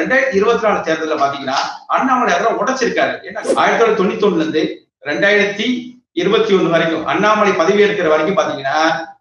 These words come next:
பி ஜே பி வந்து மூணுல இருந்து அஞ்சு சதவீதம் வாக்குகளை தான் வாங்கியிருக்கு. அதிகபட்சம் பாத்தீங்கன்னா அஞ்சு புள்ளி அஞ்சு சதவீதம் வாங்கியிருக்கு.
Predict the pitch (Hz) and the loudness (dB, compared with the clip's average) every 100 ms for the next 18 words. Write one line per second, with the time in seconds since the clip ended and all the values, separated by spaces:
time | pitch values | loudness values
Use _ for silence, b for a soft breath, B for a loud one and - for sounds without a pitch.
0 | _ 190 226 202 175 165 185 208 185 175 | _ -4 -2 -2 0 0 0 0 0 0
1 | 196 170 160 160 160 160 160 156 180 170 | 0 0 0 0 2 2 2 0 2 2
2 | 185 185 185 - 139 160 208 190 208 175 | 2 2 0 -4 -2 0 0 -2 -2 -2
3 | 165 170 202 185 196 190 170 - 156 160 | -4 -4 -2 0 0 0 -2 -2 -2 0
4 | 156 156 156 156 135 | 0 -2 -2 -6 -8